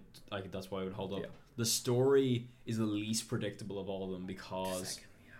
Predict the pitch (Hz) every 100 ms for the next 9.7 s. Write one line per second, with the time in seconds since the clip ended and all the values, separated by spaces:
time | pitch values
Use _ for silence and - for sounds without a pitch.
0 | - - 123 123 120 113 - 110 104 101
1 | 95 - - - 113 98 - - 107 -
2 | 101 - 127 127 127 117 120 117 101 98
3 | 98 92 - - - 113 110 - - -
4 | - 107 - 101 98 113 107 95 95 -
5 | - - 101 131 127 113 95 104 104 104
6 | 110 110 104 - - 120 135 127 123 113
7 | 107 98 127 127 123 - - 120 143 160
8 | 127 101 82 92 101 - 95 - 87 85
9 | 92 92 92 87 85 82